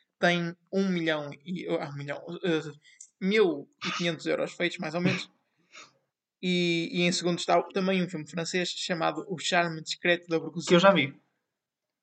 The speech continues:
Speaker 1: E o que é que achaste?
Speaker 2: Eh, é, é também muito, escolha muito estranha para estar em segundo lugar. Eu não sei se estás a ver, mas ele é de mil novecentos e setenta e três, o filme, diz aí.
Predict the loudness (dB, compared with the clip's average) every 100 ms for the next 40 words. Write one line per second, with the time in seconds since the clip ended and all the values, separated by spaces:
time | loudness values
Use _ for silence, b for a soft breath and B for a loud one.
0 | _ _ _ _ _ -2 0 0 -2 -2
1 | -4 -6 2 6 8 8 6 8 8 6
2 | 2 -6 _ 6 8 8 8 6 4 2
3 | 0 -4 -4 0 2 4 2 2 0 0
4 | -2 -2 -2 -2 2 2 4 2 0 0
5 | 2 2 2 2 2 4 6 6 4 0
6 | 0 -2 -4 -4 0 0 0 0 -2 -8
7 | -6 -6 -4 -6 -6